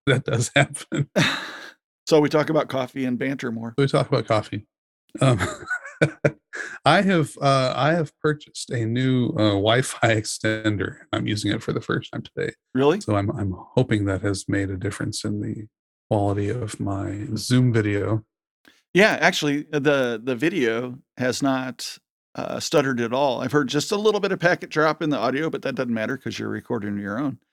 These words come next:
Speaker 2: And
Speaker 1: Right.
Speaker 2: yeah, I think it's good. Um, we'll probably hear it in the YouTube videos 'cause I use the Zoom audio for that. But,
Speaker 1: Right,
Speaker 2: uh,
Speaker 1: right.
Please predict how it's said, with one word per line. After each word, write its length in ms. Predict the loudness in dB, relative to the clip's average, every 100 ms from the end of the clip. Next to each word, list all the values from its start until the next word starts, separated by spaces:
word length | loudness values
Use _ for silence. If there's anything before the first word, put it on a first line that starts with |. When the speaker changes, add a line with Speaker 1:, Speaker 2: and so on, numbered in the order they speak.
| _ _ _
Speaker 2:
And 520 | 2 2 0 -4 -2
Speaker 1:
Right. 160 | -2 0
Speaker 2:
yeah, 160 | 0 -2
I 60 | -4
think 220 | -6 -6
it's 140 | -8
good. 380 | -6 -4 -4 -8 -16 _ -4
Um, 420 | -2 -2 -6 -8 _ 6
we'll 160 | 8
probably 260 | 8 6 2
hear 220 | 2 2
it 60 | 2
in 140 | 0
the 80 | 0
YouTube 380 | 2 0 0 -2
videos 360 | -2 -4 -4 -4
'cause 180 | -4 -2
I 60 |
use 340 | -2 -2 -4 -4
the 440 | -4 -4 -4 -6 -6
Zoom 300 | 0 2 2
audio 340 | -2 -6 -8
for 180 | -10 -8
that. 300 | -4 -4 -6 _ -10
But, 120 | -6
Speaker 1:
Right, 160 | -6 -4
Speaker 2:
uh, 40 |
Speaker 1:
right. 200 | -6 -6